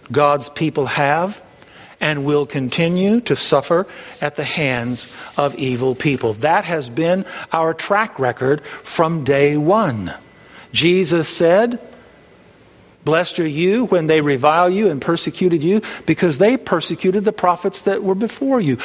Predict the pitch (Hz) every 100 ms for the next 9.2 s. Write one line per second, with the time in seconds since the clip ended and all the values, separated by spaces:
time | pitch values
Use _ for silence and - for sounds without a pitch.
0 | - 175 269 262 247 254 226 254 254 226
1 | 135 - - - - - _ _ - -
2 | - - 208 262 277 269 254 202 202 262
3 | 349 208 156 - - - _ _ _ _
4 | _ _ _ - - - - - - 214
5 | 208 208 208 214 208 180 - 254 262 247
6 | - 311 302 262 127 - - - - _
7 | _ _ - _ _ - - - _ _
8 | - - - - - - - _ - -
9 | 139